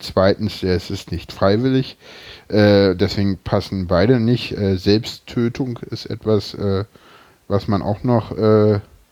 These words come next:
verwenden kann als Wort. Äh, und ich denke, wir werden mit dem Thema in den nächsten Tagen in den Medien auch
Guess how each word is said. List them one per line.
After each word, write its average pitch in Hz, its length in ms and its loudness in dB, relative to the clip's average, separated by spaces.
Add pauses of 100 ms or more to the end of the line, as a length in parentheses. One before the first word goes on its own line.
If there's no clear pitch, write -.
(500)
verwenden 98 880 0
kann 120 440 -2 (440)
als - 300 -6
Wort. 110 480 2 (640)
Äh, 101 520 6
und 101 300 -2
ich - 160 -6
denke, 95 440 0
wir 92 180 2
werden 95 440 0 (760)
mit 95 180 -4
dem 95 160 4
Thema 98 400 2
in 82 120 -2
den 95 160 0
nächsten 95 380 -2
Tagen 95 420 2
in 92 140 -4
den 92 160 -2
Medien 98 440 2
auch 98 320 -2